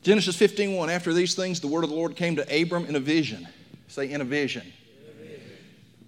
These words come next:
Speaker 1: How do you have a vision? Maybe he was in the, maybe he was in the bathroom putting his makeup on. I don't know. Whatever he was doing, everything else in the whole world just all of a sudden got shut out.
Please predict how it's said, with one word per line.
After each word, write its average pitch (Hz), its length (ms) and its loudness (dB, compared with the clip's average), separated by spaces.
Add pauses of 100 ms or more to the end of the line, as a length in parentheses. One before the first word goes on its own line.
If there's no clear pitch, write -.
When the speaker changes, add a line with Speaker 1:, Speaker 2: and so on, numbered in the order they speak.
(140)
Speaker 1:
How 165 100 -8
do 185 80 -2
you 165 60 -2
have 175 140 -2
a 143 60 -2
vision? 160 440 -4 (3500)
Maybe 123 200 -6
he 131 40 -4
was 123 100 -6
in 131 120 -6
the, 120 140 -8
maybe 123 160 -10
he 127 40 -8
was 120 120 -10
in - 20 -8
the 117 80 -8
bathroom 120 300 -8
putting 117 160 -12
his 123 100 -14
makeup 135 360 -14
on. 98 160 -14
I 110 140 -10
don't 113 160 -14
know. 123 220 -16 (2750)
Whatever 170 340 -4
he 127 160 -4
was 110 160 -8
doing, 120 340 -6
everything 143 440 -8
else 131 200 -10
in 131 60 -8
the 120 60 -8
whole 139 200 -8
world 131 300 -6
just 110 160 -14
all 117 140 -8
of 110 60 -12
a 110 40 -16
sudden 107 320 -8
got 113 160 -12
shut 107 300 -10
out. 104 320 -14